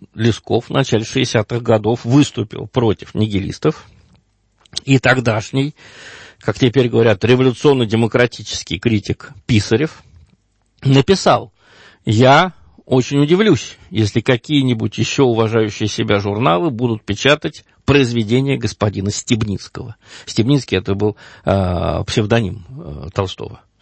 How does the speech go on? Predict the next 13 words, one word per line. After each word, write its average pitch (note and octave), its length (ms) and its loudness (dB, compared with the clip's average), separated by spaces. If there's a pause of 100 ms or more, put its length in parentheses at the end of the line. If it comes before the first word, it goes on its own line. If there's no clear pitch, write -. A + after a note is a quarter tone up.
(120)
Э, G#2 180 4
псевдоним A2+ 440 0
Лескова, F#2 380 -8
простите. - 460 -14 (500)
Вот. A#2 280 0
Так D3+ 160 0
вот, G#3+ 260 2 (300)
э, A2+ 640 4
выступить A#2 800 -2 (160)
в F#2 180 -4
начале A#2+ 520 2
двадцатого A#2 600 -4
века A2 420 -4